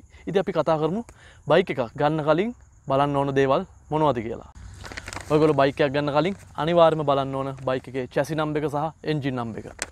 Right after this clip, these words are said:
හුඟක් වෙලාවට චැසි නම්බර් එක ග්‍රයින්ඩර් එකකින් ග්‍රයින්ඩ් කරලා අලුත් චැසි නම්බර් එකක් ස්ටෑම්ප් කරලා තියනවා වෙන්න පුළුවන්. හුඟක් වෙලාවට ඔයගොල්ලෝ චැසි නම්බර් එක දිහා බලපුවාම ඒ චැසි නම්බර් එකේ චූටි චූටි වෙනස්කම් ඔයගොල්ලන්ට දකින්න පුළුවන්. හුඟක් වෙලාවට ඒවා ස්ටෑම්ප් කරද්දි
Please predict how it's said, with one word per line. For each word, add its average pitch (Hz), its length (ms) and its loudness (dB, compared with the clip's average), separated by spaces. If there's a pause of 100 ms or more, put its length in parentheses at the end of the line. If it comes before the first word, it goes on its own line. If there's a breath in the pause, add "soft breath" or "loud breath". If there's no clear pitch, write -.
(140)
හුඟක් 180 320 0
වෙලාවට 151 260 4
චැසි 147 200 -2
නම්බර් 151 200 -2
එක 151 80 -2 (540 loud breath)
ග්‍රයින්ඩර් 175 380 4
එකකින් 143 300 -2
ග්‍රයින්ඩ් 180 300 4
කරලා 139 300 2 (360 soft breath)
අලුත් 180 260 0
චැසි 170 200 0
නම්බර් 139 280 -2
එකක් - 140 -12
ස්ටෑම්ප් 151 300 6
කරලා 139 220 0
තියනවා 131 240 0
වෙන්න 151 220 -2
පුළුවන්. 151 320 0
හුඟක් 156 260 -2
වෙලාවට 160 220 0
ඔයගොල්ලෝ 156 320 -6
චැසි 160 180 -4
නම්බර් 160 220 -2
එක 156 100 -2
දිහා 151 160 4
බලපුවාම 170 480 2 (260 soft breath)
ඒ 165 180 2
චැසි 180 200 4
නම්බර් 180 300 4
එකේ 147 160 -2
චූටි 185 200 2
චූටි 147 220 0
වෙනස්කම් 175 440 0
ඔයගොල්ලන්ට 156 360 0
දකින්න 139 320 -2
පුළුවන්. 156 260 2
හුඟක් 135 240 -4
වෙලාවට 139 280 2
ඒවා 135 200 0
ස්ටෑම්ප් 135 320 0
කරද්දි 139 340 0